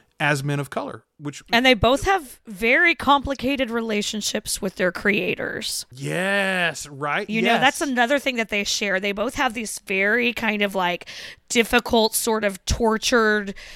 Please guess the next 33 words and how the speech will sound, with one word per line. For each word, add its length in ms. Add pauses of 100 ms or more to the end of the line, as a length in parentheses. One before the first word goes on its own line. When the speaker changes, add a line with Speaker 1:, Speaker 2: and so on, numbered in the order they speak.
(260)
Speaker 2:
kind 240
of 160
thing 840
with 260
their, 640 (140)
with 280
their, 420
you 160
know, 420
with 180
their 360 (640)
creator. 640 (500)
Speaker 1:
And 140
again, 480 (340)
opposite 480
physically 580
to 280
our 160
Lestat. 520 (340)
This 400
Armand 460
is 360
shorter 600 (100)
than 340
Sam 340
Reed. 340
This 220
Armand 460
is 200 (220)
smaller 640
than 220
Sam 340
Reed 300